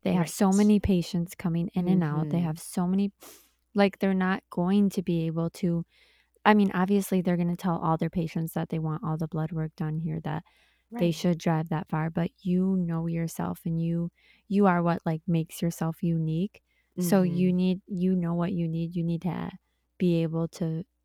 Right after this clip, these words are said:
Speaker 1: and it's hard, like, with everything going on, like,
Speaker 2: Yeah.
Speaker 1: I, I don't mean to say, like, you need, but, like, it's, it's kind of up to you to make your healthcare process what you need because,
Speaker 2: Exactly.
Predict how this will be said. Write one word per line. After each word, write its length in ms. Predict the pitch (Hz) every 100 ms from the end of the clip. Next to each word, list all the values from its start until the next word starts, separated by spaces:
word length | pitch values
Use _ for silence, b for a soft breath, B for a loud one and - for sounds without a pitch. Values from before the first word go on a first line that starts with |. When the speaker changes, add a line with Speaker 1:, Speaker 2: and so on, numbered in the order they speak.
| _ _ _
Speaker 1:
and 140 | 214 214
it's 140 | 233
hard, 380 | - 247 330 208
like, 200 | 185 190
with 100 | 214
everything 340 | 202 202 202 190
going 280 | 190 180 175
on, 280 | 190 170
like, 220 | 170 165 - B B
Speaker 2:
Yeah. 220 | 175 165
Speaker 1:
I, 160 | 190 180
I 100 | 190
don't 160 | 190 185
mean 120 | 180
to 60 | 170
say, 160 | 180
like, 220 | 170 170
you 200 | 185 190
need, 400 | 185 190 180 160
but, 220 | 165 160 -
like, 320 | 160 156 - _ b b b _
it's, 220 | 208 196 - -
it's 220 | 202 -
kind 420 | - 202 214 226
of 160 | 202 175
up 160 | - 190
to 180 | - 180
you 420 | 170 220 202 170 170
to 340 | 185 165 165 - _ _ _ _
make 360 | 175 175 175 -
your 480 | 170 165 165 165 165
healthcare 560 | 165 160 - - 175 165
process 520 | 160 160 - 170 -
what 160 | 170
you 140 | 165 160
need 440 | 156 160 165 180 -
because, 760 | 175 - - 180 170 165 170 -
Speaker 2:
Exactly. 200 | b